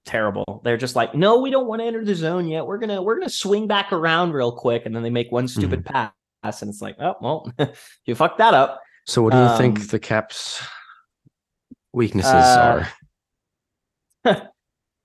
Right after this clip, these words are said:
Speaker 2: And strengths.
Speaker 1: Age. <laughs> Age is their, their biggest enemy at this, at this point. But I'm not really that worried about Ovechkin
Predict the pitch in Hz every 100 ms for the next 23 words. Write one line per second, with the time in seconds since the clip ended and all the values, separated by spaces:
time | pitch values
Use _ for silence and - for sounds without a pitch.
0 | - 95 - 82 - - - _ - -
1 | _ 147 131 127 - - - - - -
2 | 208 - _ _ - _ _ _ _ _
3 | _ _ _ _ - 135 139 131 123 123
4 | 120 113 - _ 104 120 127 120 120 -
5 | _ - 113 101 101 104 _ 117 - 117
6 | - - _ _ _ 120 120 - 131 -
7 | 175 170 - - _ _ _ _ _ _
8 | _ _ _ _ _ 165 226 208 131 135
9 | 131 120 101 117 107 107 104 104 110 107
10 | 139 127